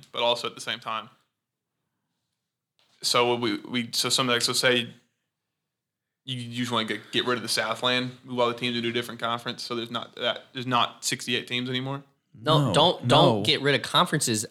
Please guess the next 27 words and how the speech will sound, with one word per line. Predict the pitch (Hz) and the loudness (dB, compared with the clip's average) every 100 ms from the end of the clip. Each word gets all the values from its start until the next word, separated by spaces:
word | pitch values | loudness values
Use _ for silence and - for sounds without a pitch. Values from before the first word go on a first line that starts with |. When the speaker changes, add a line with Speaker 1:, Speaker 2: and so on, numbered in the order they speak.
| - | 4
Speaker 3:
Get, | 220 | 6
Speaker 2:
Have | 156 160 156 - - 170 | 6 4 -2 -14 -2 6
Speaker 3:
get | 269 | 8
rid | 392 359 | 10 8
of | 170 | 6
playing | 214 240 185 | 6 8 8
games. | 131 92 - - - - _ _ - | 4 2 -4 -4 -4 -6 _ _ 6
I | 202 | 8
don't | 330 | 10
know | |
why | 302 247 | 10 10
we | 175 | 8
have | 123 139 160 170 | 6 6 6 6
them. | 131 | 4
Speaker 1:
But, | 185 - | 2 4
like, | 165 147 | 2 2
so, | 139 151 | 0 0
Speaker 2:
That's | 151 127 | 2 0
Speaker 1:
so | - | -2
Speaker 2:
true. | 127 | -4
Speaker 1:
there's | 127 120 | -4 -2
sixty-eight | - 131 127 120 110 | -2 -2 -4 -4 -6
teams. | 196 | -10
What | 131 | -10
we | 113 | -10
do | 120 | -10
is, | 120 | -10